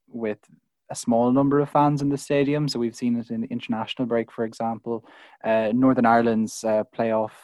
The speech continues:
uh, for the Euros, for example, had a crowd out against Slovakia in Windsor Park, and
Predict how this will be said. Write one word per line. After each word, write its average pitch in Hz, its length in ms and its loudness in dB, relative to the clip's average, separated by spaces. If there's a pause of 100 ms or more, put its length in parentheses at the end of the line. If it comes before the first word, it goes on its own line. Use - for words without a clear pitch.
(140)
uh, 113 180 -4
for - 140 -12
the 110 200 -6
Euros, 117 440 0
for 117 140 -6
example, 117 360 -6
had 117 120 -6
a 117 60 -8
crowd 113 320 -4
out 117 200 -4
against 110 260 -12
Slovakia 113 520 -4
in 113 120 -8
Windsor 110 280 -6
Park, 120 400 -4
and 113 100 -6